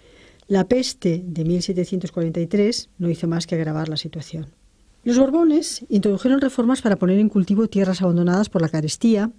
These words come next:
que había habido una enorme carestía en mil setecientos sesenta y cuatro,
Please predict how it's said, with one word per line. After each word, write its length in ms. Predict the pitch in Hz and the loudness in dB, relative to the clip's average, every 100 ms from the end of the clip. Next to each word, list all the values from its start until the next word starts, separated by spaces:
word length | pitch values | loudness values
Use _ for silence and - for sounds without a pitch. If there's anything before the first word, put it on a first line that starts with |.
| _ | _
que 120 | - | -2
había 120 | 160 165 | 2 2
habido 200 | 165 165 | 4 2
una 100 | 165 | 2
enorme 300 | 160 160 165 | 0 0 -2
carestía 400 | 165 151 - 165 | -4 -4 -2 0
en 80 | |
mil 100 | 165 | 0
setecientos 480 | 165 170 165 180 170 | 0 -2 -2 -2 -2
sesenta 300 | 156 180 190 | -2 -2 0
y 40 | 208 | 0
cuatro, 460 | 214 196 208 269 | 0 0 0 -2